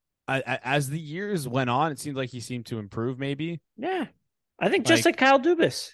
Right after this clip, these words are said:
Speaker 1: Yeah. I think, I think
Speaker 2: Right.
Speaker 1: these guys learn as they go along. So I, I think the Nazem Kadri deal, seven by
Speaker 2: Hundred percent.
Speaker 1: seven, again,
Speaker 2: It's okay.
Speaker 1: one of those
Speaker 2: It's not bad.
Speaker 1: deals that, that might be, like, here's the thing. Most U F A deals are rich. You're, if you're gonna get at one of the bigger U F A guys,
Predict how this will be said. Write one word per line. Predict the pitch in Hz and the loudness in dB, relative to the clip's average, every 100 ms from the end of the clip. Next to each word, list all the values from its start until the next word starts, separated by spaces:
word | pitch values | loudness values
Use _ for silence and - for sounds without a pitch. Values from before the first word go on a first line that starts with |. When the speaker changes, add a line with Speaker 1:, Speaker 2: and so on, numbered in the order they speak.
| _ _ _ | _ _ _
Speaker 1:
Yeah. | 147 175 156 _ _ - | -2 -2 -2 _ _ -2
I | 139 | 0
think, | 165 120 | 0 0
I | 156 | 0
think | 190 | 0
Speaker 2:
Right. | |
Speaker 1:
these | 175 151 | -2 -2
guys | 180 135 | -2 2
learn | 139 147 | 2 2
as | 135 | 0
they | 131 127 | 0 2
go | 123 120 | 2 2
along. | 113 110 101 | 2 0 -4
So | - 110 104 107 _ _ _ _ _ | -6 -2 -2 -4 _ _ _ _ _
I, | 117 120 135 | -4 -2 0
I | |
think | 170 147 | -2 -2
the | |
Nazem | 139 143 143 | 0 0 -2
Kadri | 123 117 117 123 | -4 -4 -4 -4
deal, | 135 151 | 0 0
seven | - 117 120 123 | 0 -2 -2 -2
by | |
Speaker 2:
Hundred | 113 | -2
percent. | - 110 120 | -2 -4 -2
Speaker 1:
seven, | 156 156 _ _ _ _ - | -4 -6 _ _ _ _ -4
again, | 131 135 113 101 - | 0 2 0 -4 -12
Speaker 2:
It's | 135 | -10
okay. | 117 | 0
Speaker 1:
one | 135 139 | 0 2
of | |
those | 139 131 | 2 2
Speaker 2:
It's | 107 | -2
not | 135 | -4
bad. | 127 | 0
Speaker 1:
deals | 135 127 | 0 -2
that, | 123 117 - - | -4 -6 -10 -8
that | 127 113 | -6 -2
might | 123 117 | -2 -2
be, | 123 | -2
like, | 127 156 - _ _ | 0 -2 -4 _ _
here's | 185 214 | -2 0
the | 196 | 0
thing. | 135 107 | -2 -4
Most | 139 226 - | -2 0 2
U | 196 | 4
F | 196 180 | 4 4
A | 175 | 4
deals | 175 175 139 | 4 4 4
are | 110 | 2
rich. | 113 - - | -2 -8 -8
You're, | 123 | -6
if | 110 127 | -6 0
you're | 170 | 0
gonna | 175 196 185 | 2 0 2
get | 151 165 | 2 2
at | 143 | 2
one | 139 147 | 0 0
of | |
the | 131 | -2
bigger | 131 139 | -4 -4
U | 123 117 | -2 -2
F | - | -4
A | 117 | -6
guys, | 131 170 202 | -4 -4 -6